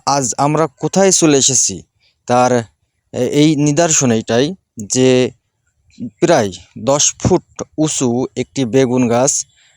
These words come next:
আ, যা এখানকার মালিকের সাথেও আমরা কথা বলেছি। সে মালিক বলেছে বেগুন গাছের নিচে শুধু হাট নয়,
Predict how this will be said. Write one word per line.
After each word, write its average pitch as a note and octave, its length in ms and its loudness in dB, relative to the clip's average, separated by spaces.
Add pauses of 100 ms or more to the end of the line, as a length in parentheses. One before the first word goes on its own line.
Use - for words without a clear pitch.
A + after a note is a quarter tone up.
(120)
আ, B2 240 2
যা C#3+ 200 2
এখানকার D#3 640 2
মালিকের C#3 440 0
সাথেও C#3 340 -2
আমরা C3 300 0
কথা A#2+ 220 -4
বলেছি। B2 400 -2
সে B2 220 -4
মালিক B2 360 -2
বলেছে C#3 440 -2 (880)
বেগুন D#3+ 580 0
গাছের D3 300 0
নিচে D#3 240 -2
শুধু D3 280 -2
হাট A2+ 320 -2 (140)
নয়, G2+ 200 -6